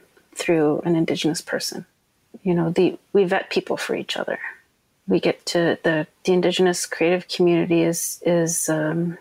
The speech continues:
pretty small, and many of us know each other, and we vet people for each other. And, um, that's partly why this whole situation has been so,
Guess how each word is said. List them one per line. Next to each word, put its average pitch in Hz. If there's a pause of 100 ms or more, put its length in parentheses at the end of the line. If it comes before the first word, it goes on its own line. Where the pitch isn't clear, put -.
(120)
pretty 190
small, 175
and 160 (380)
many 175
of 175
us -
know 160
each 170
other, 151
and 165
we 160
vet 170
people -
for -
each 165
other. 156
And, 170 (640)
um, 180
that's 175
partly 180
why 165
this 170
whole 175
situation 175
has 170
been 175
so, 165